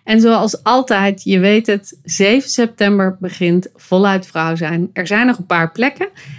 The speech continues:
en ik heb nog geen zomervakantie, dus ik vind het nog hartstikke leuk om je te spreken. En je kunt een embodiment sessie met mij aanvragen via de website w w w janneke ropers punt n l. En dan kunnen we samen onderzoeken of Voluit Vrouw Zijn voor jou de plek is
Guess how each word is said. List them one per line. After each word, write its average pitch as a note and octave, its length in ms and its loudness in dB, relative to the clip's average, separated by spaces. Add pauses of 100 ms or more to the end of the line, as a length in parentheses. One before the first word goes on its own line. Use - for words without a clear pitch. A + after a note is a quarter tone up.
(180)
en F#3+ 420 0
ik F#3 180 -6
heb F3 160 -4
nog D#3+ 300 -6
geen E4 300 2
zomervakantie, C4 1000 -2
dus F#3+ 500 -4
ik F#3 200 -8
vind G3+ 240 0
het F3 140 -2
nog E3 160 -6
hartstikke A3+ 500 -4
leuk F#3+ 240 0
om F#3+ 120 0
je F3+ 100 2
te E3 120 -8
spreken. D#3 520 -6 (440)
En F3 240 2
je E3 120 2
kunt F3 280 0
een E3+ 140 -2
embodiment F3 580 0
sessie E3+ 340 -4
met D#3+ 140 -4
mij D#3 200 -6
aanvragen G#3 720 -4 (240)
via B3 280 -2
de G3 80 0
website F#3 520 -4
w - 40 -14
w F#3 260 0
w F3 200 0
janneke E3+ 340 -4
ropers E3 440 -6
punt E3+ 220 0
n E3+ 220 -2
l. G3 160 -6 (340)
En A3+ 100 2
dan A3 100 4
kunnen G3 220 2
we F3+ 60 0
samen F3+ 420 0
onderzoeken F3+ 520 -2
of F#3+ 120 -8
Voluit F3 380 -6
Vrouw F#3 280 -2
Zijn G#3 220 0
voor F#3+ 160 0
jou G3 300 2
de A#3+ 100 2
plek G#3 360 -2
is G3+ 320 -6